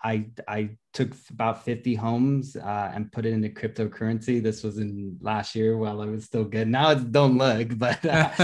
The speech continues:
Speaker 1: uh, it was good last year. Um, uh, I bought into a gold mine in Colorado.
Speaker 2: Yeah.
Speaker 1: Um, I bought into water wells in, um,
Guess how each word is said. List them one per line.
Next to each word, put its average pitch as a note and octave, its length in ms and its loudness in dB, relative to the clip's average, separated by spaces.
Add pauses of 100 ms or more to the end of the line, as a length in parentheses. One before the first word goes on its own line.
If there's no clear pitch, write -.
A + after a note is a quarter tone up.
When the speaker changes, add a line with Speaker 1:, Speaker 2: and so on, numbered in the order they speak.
(220)
Speaker 1:
uh, A#2+ 460 2
it C3 80 -6
was A#2+ 180 -2
good A2 440 0
last A2 360 -6
year. G2+ 360 -6
Um, G#2+ 540 -4 (520)
uh, A2 340 -4
I G#2+ 100 -4
bought A2 400 -2
into A2 380 -2
a F#2+ 40 -6
gold F#2 400 -6
mine B2+ 560 -2
in G2+ 160 -6
Colorado. G2+ 840 -4 (200)
Speaker 2:
Yeah. F#2 260 0
Speaker 1:
Um, G2+ 400 -8
I G#2 120 -6
bought G#2+ 260 -4
into G#2+ 480 -2 (100)
water G#2 360 -2
wells A2 580 -4 (100)
in, F#2+ 460 -10
um, F#2 440 -12